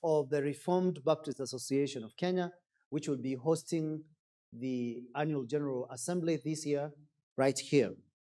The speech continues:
uh, in October. And, uh, even based on the brethren who come and minister to us from our pulpit, from other churches, shows that we are not,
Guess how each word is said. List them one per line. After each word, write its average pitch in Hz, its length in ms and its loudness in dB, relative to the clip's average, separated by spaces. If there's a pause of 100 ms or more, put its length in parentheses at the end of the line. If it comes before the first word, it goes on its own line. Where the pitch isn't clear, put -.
(760)
uh, 107 300 -4
in 113 160 -6
October. 110 460 -4 (1700)
And, 127 280 -2
uh, 123 260 0 (100)
even 165 300 2
based 170 300 4
on 127 340 -4 (1000)
the 135 120 -2
brethren 175 600 4
who 175 160 0
come 156 340 2
and 127 180 -2
minister 143 560 -2 (400)
to - 160 -8
us 160 340 2
from 123 260 -6
our 120 100 -2
pulpit, 151 600 -2
from 120 100 -6
other 139 200 0
churches, 143 580 -4 (240)
shows 175 340 4
that 147 220 0
we 135 180 0
are 131 60 0
not, 151 240 0